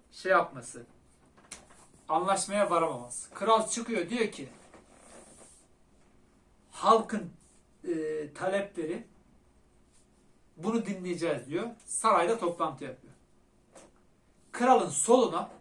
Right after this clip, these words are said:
halk toplanıyor. Kralın sağına da dindarlar, burjuvalar, askerler toplanıyor. Dindarlar dedim, şey, dinci kesim, hani kilise.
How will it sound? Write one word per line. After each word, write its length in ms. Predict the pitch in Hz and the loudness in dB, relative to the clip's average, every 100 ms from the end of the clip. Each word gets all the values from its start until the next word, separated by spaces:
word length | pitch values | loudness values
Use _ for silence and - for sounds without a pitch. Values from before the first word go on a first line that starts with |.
| _ _ _ | _ _ _
halk 500 | - 214 226 - - _ _ | 2 6 6 4 -10 _ _
toplanıyor. 580 | 147 139 - 135 143 202 220 _ - | -12 -10 -12 -16 -12 -14 -14 _ -10
Kralın 360 | - 254 180 147 | 2 4 4 0
sağına 560 | - 202 - 156 139 | 0 8 10 8 0
da 200 | 175 240 - - - - _ _ _ _ _ - 139 | -6 -6 -10 -20 -20 -20 _ _ _ _ _ -12 -2
dindarlar, 680 | 214 208 185 160 135 127 - _ | 0 2 2 2 -2 -10 -12 _
burjuvalar, 800 | 147 160 180 175 185 151 135 143 - - | -6 -2 0 0 0 0 0 -6 -10 -4
askerler 640 | 175 185 - 190 190 185 - | 0 0 0 0 2 0 -2
toplanıyor. 360 | 135 - 131 | -14 -18 -14
Dindarlar 460 | 151 147 147 160 208 | -6 2 2 2 -2
dedim, 180 | 240 - | -6 -6
şey, 240 | 165 123 | -6 -6
dinci 220 | 135 139 | -10 -10
kesim, 260 | - 127 120 | -12 -12 -12
hani 180 | 123 - | -14 -14
kilise. 400 | 135 135 127 | -14 -14 -14